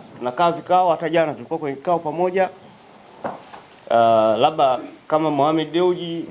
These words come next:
ndo unayemaanisha, mimi nimeongea naye mara mwisho jana saa nane. Na tulikuwa tunaongea mambo mengine tu, haya-, hayahusiani na. Nasema wanaweza wakaambiwa, hivi mchezaji profession, anayelipwa mshahara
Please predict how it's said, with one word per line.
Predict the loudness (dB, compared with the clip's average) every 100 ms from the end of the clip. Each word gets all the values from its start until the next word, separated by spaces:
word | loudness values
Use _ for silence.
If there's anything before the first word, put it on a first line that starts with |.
| -12
ndo | -6 -2
unayemaanisha, | 0 0 0 2 0 0
mimi | 0 0
nimeongea | 2 4 4 2
naye | 2 0
mara | 0 0
mwisho | -2 -6 -2
jana | 0 0 -4
saa | -6 -2
nane. | -2 -2 -6 -10 -20 -20 -20 -20 -2
Na | 0
tulikuwa | 2 2 2
tunaongea | 2 2
mambo | 2 2 2
mengine | 0 0 -2
tu, | -2 -6 -4
haya-, | 2 2 2
hayahusiani | 2 0 2 0 0
na. | 0
Nasema | -2 0 2 4 2 0 -2
wanaweza | 0 2 4 2
wakaambiwa, | 2 -2 -2 0 -2 -2 -18 -4
hivi | 0 2 2
mchezaji | 2 2 4 2 0
profession, | -4 -4 0 -2 -2 -12 -16 _ -2
anayelipwa | 0 2 2 0 -2
mshahara | -2 0 0 0 -4